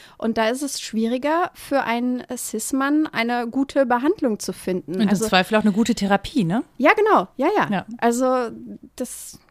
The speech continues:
Speaker 1: es ist, ist nicht so, dass, ähm, <laughs> hier nur Frauen benachteiligt werden. Nein, nein,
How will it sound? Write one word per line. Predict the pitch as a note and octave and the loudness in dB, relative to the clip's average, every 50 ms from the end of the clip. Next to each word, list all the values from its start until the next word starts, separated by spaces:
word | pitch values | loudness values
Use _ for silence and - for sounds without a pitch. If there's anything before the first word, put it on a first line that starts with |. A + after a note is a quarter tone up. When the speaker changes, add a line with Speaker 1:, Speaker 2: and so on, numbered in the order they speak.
| _ _ _ _ _ _ _ _ - F4+ | _ _ _ _ _ _ _ _ -20 -14
Speaker 1:
es | - F#3+ - - | -12 -12 -10 -10
ist, | D#3+ - - - - | -14 -16 -14 -12 -10
ist | A#3+ - - | -6 0 2
nicht | G#4 G4 - - | 2 2 2 0
so, | - G3 G3+ | -2 -2 0
dass, | G3 G3 - - - - - - - | 0 -2 -2 -4 -8 -10 -10 -4 -2
ähm, | G#3+ G3+ G3 G3+ F#3 G3 F#3+ G3 G#3 - - A#3+ C4 D#4 D4+ C#4+ D4+ C#4+ - - | 0 0 0 -2 -4 -6 -6 -8 -8 -10 -10 -12 -16 -16 -18 -20 -20 -18 -6 -4
<laughs> | C#4+ C#4 - - C#4 - F4 - - - | -2 -2 0 0 -2 -2 -4 -8 -16 -12
hier | - - C4 A3 | -2 0 2 2
nur | C4 A#3 B3 B3+ - | 4 6 6 6 6
Frauen | - - - - - D4+ G4 C5+ E4+ B3+ | 4 0 -6 -2 2 4 4 4 4 2
benachteiligt | - E3 D#3+ F3 E3+ F3 - - - - - F#3 - - | 0 -4 -10 -10 -10 -12 -12 -12 -12 -10 -10 -10 -8 -8
werden. | F3+ F3 F#3 F#3 | -6 -4 -4 -4
Nein, | E3+ F#3 A3 B3 | -4 -2 -2 0
nein, | D4+ F#4+ G4+ | 2 2 2